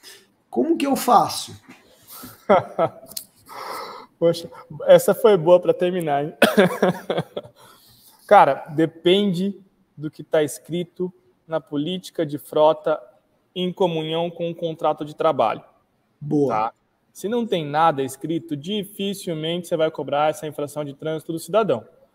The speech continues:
Speaker 2: Agora, se tem algo já estabelecido que ele assinou, você está já muito mais respaldado do ponto de vista jurídico, tá? É,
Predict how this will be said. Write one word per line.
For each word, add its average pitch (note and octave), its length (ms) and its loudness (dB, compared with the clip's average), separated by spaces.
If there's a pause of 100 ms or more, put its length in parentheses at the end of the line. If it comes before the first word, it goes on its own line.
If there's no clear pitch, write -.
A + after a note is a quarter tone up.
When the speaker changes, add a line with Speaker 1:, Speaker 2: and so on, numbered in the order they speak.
(180)
Speaker 2:
Agora, C#3 400 2
se C#3+ 140 -14
tem B3 360 2
algo F3+ 360 6
já D#3+ 140 2
estabelecido D#3+ 720 -4
que - 140 -10
ele D#3+ 80 2
assinou, C#3 800 -4 (720)
você D3+ 220 -6
está E3+ 260 0
já E3+ 240 0 (360)
muito G3 360 -4
mais G3 220 0
respaldado E3 880 0
do D#3 120 -10
ponto D#3 260 -12
de D3+ 100 -12
vista D3+ 260 -12
jurídico, C#3+ 540 -8 (600)
tá? A#2+ 480 -2 (480)
É, A#2+ 800 -6